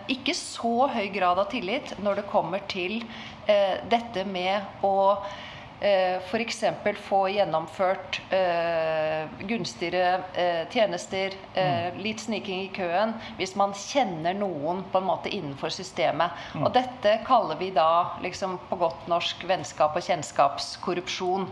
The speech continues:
Speaker 2: Men, men, og det, det er jo ikke bra, men den følelsen
Speaker 1: Mm.
Speaker 2: av litt sånn mistillit, eh, eh, dette at dette kanskje, det kan vel kanskje være det gode, det da, Haugskjær? Altså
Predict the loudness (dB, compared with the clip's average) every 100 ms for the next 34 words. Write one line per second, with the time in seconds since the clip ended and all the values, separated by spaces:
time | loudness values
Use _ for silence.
0 | -2 -2 0 0 0 0 0 0 2 4
1 | 4 4 0 0 0 2 2 2 0 -2
2 | -2 -2 0 2 2 2 2 0 2 2
3 | 0 0 0 0 0 -4 -4 -4 -2 0
4 | 2 0 -4 -14 -16 -6 -2 0 -2 -4
5 | -2 0 0 -2 -2 -2 0 0 -2 -6
6 | -12 -12 -6 0 2 4 2 0 -8 -14
7 | -12 -8 -6 -4 -4 -2 -2 0 0 2
8 | 2 0 -2 -2 0 0 0 2 0 -2
9 | -2 2 2 2 0 2 2 2 0 -2
10 | 0 0 0 0 -2 -2 0 2 2 0
11 | -2 -8 -16 -6 -4 0 -2 -2 -6 -16
12 | -18 -18 -20 -20 -20 -18 -20 -20 -20 -18
13 | -18 -18 -14 -2 0 0